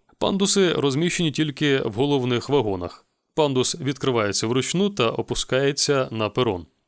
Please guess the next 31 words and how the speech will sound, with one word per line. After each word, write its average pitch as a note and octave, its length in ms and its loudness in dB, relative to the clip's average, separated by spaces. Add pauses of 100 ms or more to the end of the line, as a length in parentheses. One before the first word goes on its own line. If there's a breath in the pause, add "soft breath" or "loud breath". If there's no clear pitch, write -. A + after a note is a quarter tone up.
(220)
Далі A#2 440 0
пасажир C3+ 460 0
на A#2+ 100 0
колясці C#3+ 440 0
може C#3+ 280 2
пересуватися B2 680 0
сам D3+ 440 2
і C#3 180 0
на C3 260 -2
спеціальному A2+ 560 2
майданчику C3 600 0
у D3+ 160 0
вагоні C#3+ 440 2 (360 loud breath)
фіксується B2 840 2
ремінцями. A#2 640 0 (260)
А - 100 -4
тут G3+ 180 -2
є F3 300 4
відкидні C#3+ 640 -2
крісла, C3+ 560 0
якими D3+ 260 -2
можуть C3 420 -2
скористатися C3+ 920 0
звичайні A#2 880 0
пасажири. G#2+ 520 -2 (240)
При F3 120 0
виході E3 560 2
з - 140 2
тамбура B2 440 2
є G2+ 260 0
туалет, G#2+ 640 0